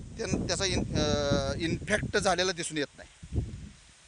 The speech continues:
एवढी जबरदस्त टेक्नॉलॉजी आज शेतकऱ्यांच्या साठी उपलब्ध आहे आणि याचा जर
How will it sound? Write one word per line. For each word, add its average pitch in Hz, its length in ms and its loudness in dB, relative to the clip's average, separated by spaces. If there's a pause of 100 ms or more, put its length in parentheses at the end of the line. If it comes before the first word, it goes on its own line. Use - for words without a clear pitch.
(180)
एवढी 185 300 0
जबरदस्त 175 800 -2
टेक्नॉलॉजी 175 560 -2
आज 147 340 -2 (480)
शेतकऱ्यांच्या 180 680 -2 (1040)
साठी - 240 0
उपलब्ध 175 440 6
आहे - 100 8 (840)
आणि 156 140 8
याचा 165 280 4
जर 196 180 4